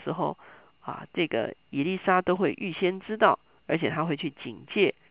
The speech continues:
这个以色列王说，亚兰王要来攻打，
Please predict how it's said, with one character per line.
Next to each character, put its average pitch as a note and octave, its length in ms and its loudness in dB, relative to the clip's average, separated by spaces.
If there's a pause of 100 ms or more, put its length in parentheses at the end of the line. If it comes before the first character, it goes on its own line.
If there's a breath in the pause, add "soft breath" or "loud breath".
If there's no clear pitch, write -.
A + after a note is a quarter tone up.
(140)
这 C#3+ 140 2
个 - 400 -8
以 A#2+ 240 -6
色 C#3 80 6
列 C#3+ 180 2
王 - 380 -6
说， D3+ 260 2 (140)
亚 C3+ 120 0
兰 C3 160 2
王 D3+ 160 -4
要 D3 140 -2
来 B2+ 140 -2
攻 E3 260 0
打， - 220 -2